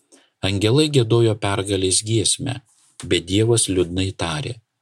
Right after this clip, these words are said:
"Mano rankų kūriniai skęsta jūroje, o jūs giedate prieš mane." Dievo meilė tokia begalinė, kad jis nemato jokio malonumo sunaikinti bet kokį jo paties sukurtą kūrinį.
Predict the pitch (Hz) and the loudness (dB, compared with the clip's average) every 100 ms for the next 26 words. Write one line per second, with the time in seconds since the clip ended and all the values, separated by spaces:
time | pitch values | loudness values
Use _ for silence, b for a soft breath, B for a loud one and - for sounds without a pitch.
0 | _ _ _ - 95 95 92 107 131 123 | _ _ _ -2 0 0 0 2 2 2
1 | 104 98 90 87 104 101 - 92 90 - | 0 0 0 0 0 -2 -2 -2 -4 -4
2 | 78 85 90 113 113 113 110 _ _ _ | -6 -2 -2 0 0 -2 -4 _ _ _
3 | _ 85 85 104 104 92 90 92 90 - | _ 0 2 2 0 -2 -2 0 -2 -4
4 | 92 - _ - 87 78 - 85 80 73 | -6 -8 _ -6 -4 -4 -4 -6 -6 -8
5 | 71 - _ _ _ _ _ B B B | -10 -14 _ _ _ _ _ B B B
6 | B 90 104 110 110 117 123 123 110 98 | B -2 2 2 2 2 4 4 2 0
7 | 92 - 113 98 87 87 117 135 90 - | -4 -4 -2 -2 -2 0 2 0 0 -6
8 | - _ _ - 95 131 - 117 104 120 | -12 _ _ -6 -2 0 0 0 0 2
9 | 123 123 87 98 107 104 98 95 98 95 | 0 0 0 0 0 -2 -2 -2 -2 -2
10 | 95 95 92 - 90 85 - 95 95 82 | -2 -2 -2 -2 -2 -4 -2 -4 -4 -6
11 | 82 85 - - 101 113 - 123 127 123 | -2 -4 -4 -2 0 0 0 0 2 0
12 | 117 - 120 - 123 - 85 76 - 80 | -4 0 0 0 -2 -4 -8 -6 -10 -8
13 | - 107 98 76 73 | -2 -2 -2 -4 -8